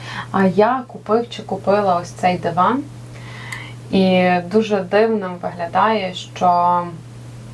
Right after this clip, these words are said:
вклад другої половинки дуже знецінюється.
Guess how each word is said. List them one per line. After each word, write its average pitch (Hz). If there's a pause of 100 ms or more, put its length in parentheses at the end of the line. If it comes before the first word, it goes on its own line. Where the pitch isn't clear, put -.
(540)
вклад 269 (320)
другої 202
половинки 185 (1000)
дуже 226
знецінюється. 175